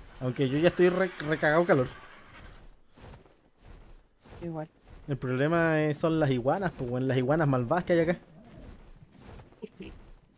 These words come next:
Speaker 1: ¡Baja,
Speaker 2: Esta
Speaker 1: mierda!
Speaker 2: elección solo se gana si la ganan las iguanas.
Speaker 1: Sí.
Speaker 2: Listo.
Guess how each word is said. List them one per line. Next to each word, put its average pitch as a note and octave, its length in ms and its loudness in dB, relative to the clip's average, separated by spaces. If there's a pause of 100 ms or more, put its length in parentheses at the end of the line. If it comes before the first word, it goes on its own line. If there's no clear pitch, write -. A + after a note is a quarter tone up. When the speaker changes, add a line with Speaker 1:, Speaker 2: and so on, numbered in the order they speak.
(3250)
Speaker 1:
¡Baja, C4+ 180 2 (100)
Speaker 2:
Esta G4+ 60 8
Speaker 1:
mierda! A#4 180 8 (320)
Speaker 2:
elección G3 280 -2 (140)
solo G3+ 220 6
se F3+ 200 -4
gana F#3 300 0
si G3 140 -4
la F3 140 -2
ganan F3+ 380 -6
las F3 180 -6
iguanas. D#3+ 500 -10 (1400)
Speaker 1:
Sí. - 300 -6 (1700)
Speaker 2:
Listo. - 360 -8